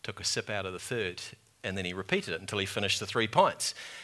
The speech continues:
And then he ordered another three pints. Sip out of the first, sip out of the second, sip out of the third. And the bartender was a little bit concerned about this, and he said, "Paddy, you know, uh, beer goes a wee bit flat if it sits for too long. I could just order you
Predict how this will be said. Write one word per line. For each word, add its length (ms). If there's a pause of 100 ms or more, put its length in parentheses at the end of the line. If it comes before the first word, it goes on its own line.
(180)
And 120
then 80
he 80
ordered 240
another 240
three 240
pints. 500 (680)
Sip 240
out 100
of 60
the 80
first, 560 (180)
sip 300
out 120
of 40
the 100
second, 460 (240)
sip 280
out 140
of 80
the 80
third. 480 (720)
And 120
the 60
bartender 600
was 160
a 80
little 160
bit 180
concerned 480
about 300
this, 180
and 80
he 60
said, 240
"Paddy, 240
you 120
know, 360 (160)
uh, 160 (180)
beer 200
goes 200
a 60
wee 80
bit 180
flat 340
if 120
it 100
sits 320
for 140
too 240
long. 260 (400)
I 100
could 140
just 300
order 260
you 380